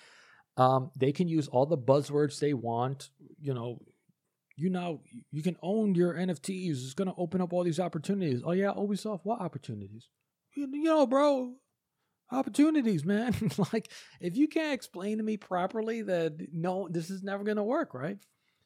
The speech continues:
You have to be able to explain why this is mutually beneficial. This is what I think should happen. I think developers should use G D C as a vehicle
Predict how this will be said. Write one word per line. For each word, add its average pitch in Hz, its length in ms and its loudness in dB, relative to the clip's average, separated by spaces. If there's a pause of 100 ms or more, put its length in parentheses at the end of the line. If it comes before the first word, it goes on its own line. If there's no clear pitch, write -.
(140)
You 143 140 0
have 156 220 0
to - 80 -12
be 180 100 0
able 175 140 0
to 170 40 -2
explain 147 320 -6
why 143 100 0
this 135 120 -6
is 139 80 -10
mutually 143 340 -8
beneficial. 143 580 -6 (760)
This 180 100 8
is 196 80 2
what 220 160 4
I - 20 -20
think 190 160 -2
should 131 120 -2
happen. 127 340 -8 (420)
I 123 80 -2
think 170 180 0
developers 143 520 4
should 135 180 -2
use 135 200 -2
G 139 180 -2
D 143 120 0
C 131 200 -2
as 113 100 -2
a 117 60 -4
vehicle 117 540 -6